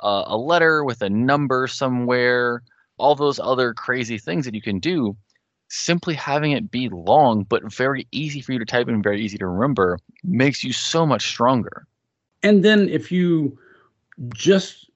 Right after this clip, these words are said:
Speaker 2: need to make your password a little bit longer, if you use a, a special character in a, in a trigger word,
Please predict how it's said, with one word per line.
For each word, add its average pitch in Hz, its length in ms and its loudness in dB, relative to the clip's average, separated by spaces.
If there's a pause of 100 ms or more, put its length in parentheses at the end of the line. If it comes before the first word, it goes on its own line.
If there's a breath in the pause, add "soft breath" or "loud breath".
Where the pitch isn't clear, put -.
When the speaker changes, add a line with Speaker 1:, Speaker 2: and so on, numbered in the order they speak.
Speaker 2:
need 151 380 4
to 143 160 0
make 139 320 2
your 127 120 0
password 113 800 0
a 117 60 -2
little 113 320 4
bit 104 180 2
longer, 107 640 2 (160)
if 143 220 -2
you 165 140 -2
use 190 800 2 (400)
a, 139 480 4 (560)
a 147 60 -6
special - 480 0
character 151 600 0
in 123 180 0
a, 123 60 0
in 117 180 -2
a 110 80 0
trigger 170 440 0
word, 101 480 -2